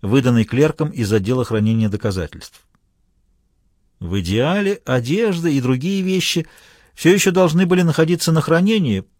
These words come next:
поскольку формально дело считалось незаконченным, но это только в идеале. Босх отложил желтую карточку и розовый бланк в сторону,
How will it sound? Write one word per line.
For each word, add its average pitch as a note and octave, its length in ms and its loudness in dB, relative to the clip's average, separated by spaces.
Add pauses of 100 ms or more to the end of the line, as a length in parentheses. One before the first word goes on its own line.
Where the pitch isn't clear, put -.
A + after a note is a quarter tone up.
(120)
поскольку A#2 420 -4
формально B2+ 580 -2
дело C3+ 240 -2
считалось C3+ 440 -4
незаконченным, B2+ 760 -2 (640)
но D3 240 -2
это C#3+ 240 -2
только A#2 320 -4
в G2+ 80 0
идеале. E2 480 -4 (1120)
Босх G#2+ 380 -2
отложил A2 480 -2
желтую G2+ 380 -2
карточку A2 520 -4
и A2+ 180 -6
розовый G2 340 -2
бланк G2 300 -4
в - 40 -12
сторону, D3+ 480 0